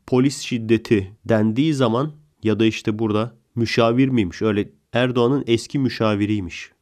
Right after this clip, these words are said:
Çıkıp insanlar tabii kızabilir. "Şiddetin haklı yanı yoktur." falan diye. He he. O yüzden önce buna baktım. Hani kendisi demiş ya,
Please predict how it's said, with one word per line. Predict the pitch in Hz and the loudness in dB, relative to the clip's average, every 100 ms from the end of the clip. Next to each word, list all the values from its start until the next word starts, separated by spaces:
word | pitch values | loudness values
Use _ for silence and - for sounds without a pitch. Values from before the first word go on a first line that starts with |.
| _ - | _ -2
Çıkıp | 160 156 | 0 4
insanlar | 151 143 143 143 143 | 2 2 0 0 0
tabii | 139 131 | 0 0
kızabilir. | 135 131 127 127 127 - - | 2 2 2 -2 -4 -16 -16
"Şiddetin | - 104 107 113 | -8 -2 0 0
haklı | 98 92 - | -2 -4 -2
yanı | 104 104 | 0 2
yoktur." | 101 - 95 | 0 -2 -8
falan | - 95 95 | -4 -4 -4
diye. | 101 107 | -8 -12
He | - 113 95 | -10 -6 -4
he. | 95 82 - _ | -4 -6 -12 _
O | 143 160 | 4 6
yüzden | 156 160 | 6 4
önce | 147 147 | 4 2
buna | 151 147 | 2 2
baktım. | 107 - 131 - _ | 0 -4 -8 -10 _
Hani | 110 117 - | -2 -2 2
kendisi | 123 131 135 | 2 2 0
demiş | 135 143 - | 0 0 -4
ya, | 80 | -6